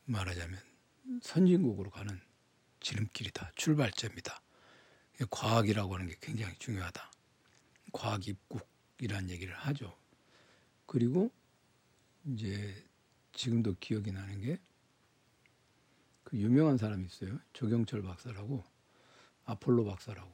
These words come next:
그랬죠. 그 유명해진 이유가 그 저는 아마 봤을 거예요. 우리 집에 제가 어렸을 때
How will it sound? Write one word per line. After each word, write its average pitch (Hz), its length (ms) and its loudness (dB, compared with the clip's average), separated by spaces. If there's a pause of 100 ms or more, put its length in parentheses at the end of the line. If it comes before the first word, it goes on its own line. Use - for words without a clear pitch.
(100)
그랬죠. - 360 -20 (180)
그 143 120 -8
유명해진 104 640 0
이유가 98 500 -4 (2500)
그 98 640 -2 (1500)
저는 151 580 6 (2250)
아마 135 200 4
봤을 143 460 0
거예요. 113 280 2
우리 113 280 4
집에 117 560 6 (160)
제가 123 320 2
어렸을 101 420 -2
때 113 340 -2